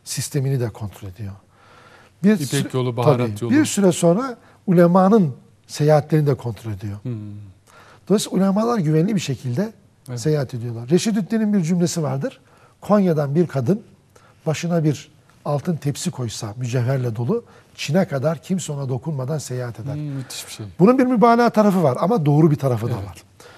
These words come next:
Speaker 2: Hı hı.
Speaker 1: Ben bunu bir yazımda Kutbettin Şirazi'nin seyahatlerini dikkate alarak analiz ettim.
Speaker 2: Hı hı.
Speaker 1: İşte Kutbettin Şirazi Şiraz'da doğuyor. Ee,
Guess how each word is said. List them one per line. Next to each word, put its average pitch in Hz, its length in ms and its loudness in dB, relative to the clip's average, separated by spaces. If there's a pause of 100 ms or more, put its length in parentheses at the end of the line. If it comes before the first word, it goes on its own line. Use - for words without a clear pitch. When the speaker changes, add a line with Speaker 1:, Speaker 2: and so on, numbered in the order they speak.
Speaker 2:
Hı 120 60 -12
hı. - 100 -12
Speaker 1:
Ben 247 260 4
bunu 240 360 2
bir 208 140 2
yazımda 190 600 2 (280)
Kutbettin - 460 -2
Şirazi'nin 165 540 4
seyahatlerini 143 720 0
dikkate 135 320 -2
alarak 131 440 0
analiz 113 280 -4
ettim. - 280 -12 (140)
Speaker 2:
Hı 123 60 -10
hı. 120 40 -8 (840)
Speaker 1:
İşte - 280 -20
Kutbettin 151 420 -8
Şirazi 135 400 -6
Şiraz'da 135 460 -4
doğuyor. 120 400 -6 (640)
Ee, 127 380 -6